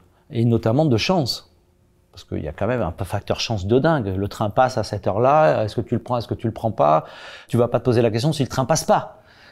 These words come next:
Donc déjà, faut qu'il y ait un train qui passe. Ça, c'est la réalité. Ensuite, que ton intuition te dise, « J'y vais maintenant » ou « J'y vais pas »,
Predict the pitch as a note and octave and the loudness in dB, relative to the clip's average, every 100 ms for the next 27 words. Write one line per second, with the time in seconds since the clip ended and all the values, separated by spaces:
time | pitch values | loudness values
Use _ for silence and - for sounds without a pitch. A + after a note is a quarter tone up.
0 | _ - G#2 D3 G3 F3 C#3 D#3 - G3+ | _ -2 2 4 4 2 2 2 4 4
1 | E3+ F3+ E3+ A#2+ - D#3 C#3 C3 C#3 E3+ | 4 4 4 2 0 2 2 4 4 4
2 | E3+ D#3+ E3 G2 G#2+ - G#3 - - G#2+ | 4 4 4 4 2 2 0 0 -2 2
3 | B2+ D3 D3 - D3+ C#3+ C3 C3+ G#2 F2+ | 2 2 0 2 2 2 2 2 2 2
4 | B2 B2+ B2 C3 A2 F#2 G2+ G3+ F#3+ G#3+ | 4 4 2 2 2 2 2 4 2 2